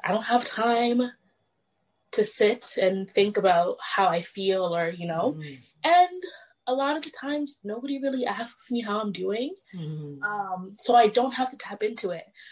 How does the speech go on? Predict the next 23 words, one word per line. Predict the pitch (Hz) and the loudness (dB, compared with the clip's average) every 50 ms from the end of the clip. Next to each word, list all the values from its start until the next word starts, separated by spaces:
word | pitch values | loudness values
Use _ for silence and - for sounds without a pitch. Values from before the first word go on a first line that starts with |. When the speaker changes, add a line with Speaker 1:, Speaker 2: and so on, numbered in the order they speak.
| - - _ | -20 -20 _
Speaker 1:
but | 160 147 233 240 | 0 4 4 6
I | 240 240 233 | 6 4 0
Speaker 2:
Mm-hmm. | 233 226 214 | 0 -8 -10
Speaker 1:
knew | 214 254 285 330 330 277 233 220 214 196 233 269 285 _ _ _ _ _ _ _ _ _ _ _ _ _ _ _ _ | -6 -6 -4 -4 -4 -6 -2 0 0 -2 -2 -4 -10 _ _ _ _ _ _ _ _ _ _ _ _ _ _ _ _
this | 233 226 226 - | -2 -2 -2 -4
conversation | - - 233 226 226 240 - - 415 208 - 214 | -6 -6 -6 -6 -6 -8 -12 -12 -8 -4 -2 -2
was | 202 196 - | -4 -2 -2
gonna | - 190 185 - | -2 -2 -2 -2
Speaker 2:
<laughs> | - | -4
Speaker 1:
happen, | 196 185 - - 170 170 208 269 - _ - - - - - - | -4 -4 -2 -4 -4 -4 -4 -8 -12 _ -20 -20 -20 -20 -14 -12
Speaker 2:
Mm-hmm. | 143 131 127 127 127 120 | -12 -12 -12 -14 -4 0
Speaker 1:
and | - 214 214 | 0 2 2
I | 220 226 | 0 -4
knew | 233 233 240 240 233 233 | -2 -2 -2 -2 -2 -2
you | 247 262 | 0 -2
were | 269 247 | 0 0
gonna | 240 240 | -2 -6
ask | - - 220 233 - - | -4 -4 -4 -6 -6 -10
me | 240 233 | -10 -8
these | 247 254 254 | -8 -8 -8
questions, | - - - - - - - 294 208 - - - - - - _ _ | -6 -4 -4 -4 -2 -4 -4 -6 -6 -8 -10 -14 -20 -20 -20 _ _
Speaker 2:
Mm-hmm. | 135 139 135 139 180 | -14 -14 -8 -4 -2
Speaker 1:
and | 240 240 240 247 | 0 0 0 -2